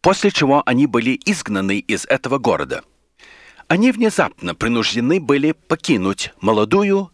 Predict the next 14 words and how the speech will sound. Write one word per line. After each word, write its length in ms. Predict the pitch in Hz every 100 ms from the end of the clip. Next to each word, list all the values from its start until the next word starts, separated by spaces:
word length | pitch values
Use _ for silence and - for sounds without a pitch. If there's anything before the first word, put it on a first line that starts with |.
| _
только 340 | - 226 214 208
что 240 | - 190
родившуюся 920 | 185 160 143 160 156 147 - 156 147 -
фессалоникийскую 920 | 127 - 110 110 101 190 - 185 180
церковь. 540 | - 117 - - - _ _ _ _ -
Да, 240 | 131 147
сразу 500 | - 107 160 151 156
же 160 | 151 147
эти 320 | 160 165 160
новообращённые 960 | 156 151 151 160 - 156 160 165 160 - - - -
почувствовали 640 | 165 - 233 - 208 208
на 100 | 202
себе 320 | - 175 135
гонение. 600 | 123 139 135 82 76 60